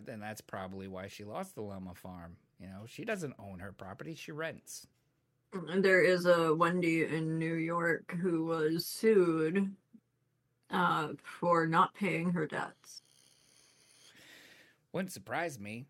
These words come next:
Speaker 1: I don't know. I don't know what she does or did for a living, how she gets money, other,
Speaker 2: Sure.
Speaker 1: probably beyond money she gets for having custody of her grandson. Speaking of,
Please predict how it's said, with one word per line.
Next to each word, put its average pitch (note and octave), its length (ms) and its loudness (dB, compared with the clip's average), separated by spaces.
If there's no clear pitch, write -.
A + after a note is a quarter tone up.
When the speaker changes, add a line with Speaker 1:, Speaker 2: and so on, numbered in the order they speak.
Speaker 1:
I G#2 160 -12
don't B2+ 120 -8
know. C3 260 -8
I G#2+ 80 -8
don't D3 220 -8
know C#3+ 220 -4
what B2+ 360 -8
she - 240 -12
does A#2+ 380 -8
or G2 80 -10
did G#2 260 -10
for G#2+ 140 -10
a G#2+ 60 -6
living, G#2 340 -10
how G#2 200 -10
she G2+ 140 -14
gets G#2 300 -12
money, G#2 360 -10
other, G2 280 -12
Speaker 2:
Sure. G3 100 2
Speaker 1:
probably F3 460 -2
beyond D#3+ 520 -2
money C#3+ 280 -6
she C#3 180 -10
gets C#3 360 -6
for B2+ 200 -8
having B2 420 -6
custody A#2+ 540 -8
of G#2 120 -8
her G2 100 -8
grandson. G#2+ 840 -10
Speaking G2+ 540 -14
of, F#2+ 260 -12